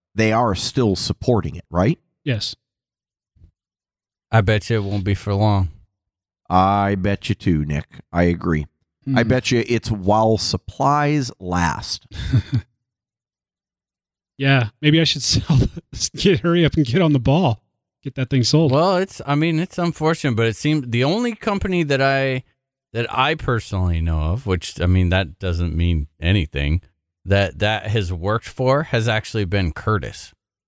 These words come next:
Speaker 3: I mean, you can still, to my, to, to my knowledge, you could go through China and buy Wraith parts. But, like, l-,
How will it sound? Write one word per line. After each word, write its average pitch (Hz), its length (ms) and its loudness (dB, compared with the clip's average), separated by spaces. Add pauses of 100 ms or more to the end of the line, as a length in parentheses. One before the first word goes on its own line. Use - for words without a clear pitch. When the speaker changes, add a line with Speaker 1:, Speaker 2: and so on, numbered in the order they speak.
(920)
Speaker 3:
I 98 40 -4
mean, 104 220 4
you 107 120 2
can 107 220 0
still, 120 420 -2
to - 140 -2
my, 101 420 0 (840)
to, 92 260 0
to 82 160 2
my 107 280 2
knowledge, 104 560 -2
you 98 100 -6
could 87 280 -8
go 98 240 2
through 104 380 0
China 104 480 0
and 85 220 0
buy 87 180 2
Wraith 87 380 -2
parts. - 500 -12 (880)
But, 92 180 2
like, 92 320 0
l-, 110 240 -8